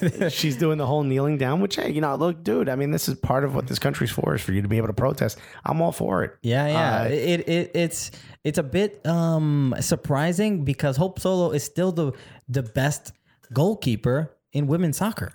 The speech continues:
Speaker 2: And she's up there in age too, so.
Speaker 1: She is older, but she still has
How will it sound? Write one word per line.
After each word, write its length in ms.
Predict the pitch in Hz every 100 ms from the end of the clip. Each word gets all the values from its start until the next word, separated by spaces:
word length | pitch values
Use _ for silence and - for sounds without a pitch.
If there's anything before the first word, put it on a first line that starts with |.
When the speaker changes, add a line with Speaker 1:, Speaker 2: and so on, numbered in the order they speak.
| -
Speaker 2:
And 100 | 107
she's 180 | - 208
up 140 | 147
there 160 | - 90
in 80 | 76
age 280 | 160 - -
too, 240 | 139 82
so. 320 | - 78 71
Speaker 1:
She 140 | 69 202
is 100 | 247
older, 240 | 262 320
but 120 | 180
she 140 | 180 220
still 200 | - 262
has 240 | 240 170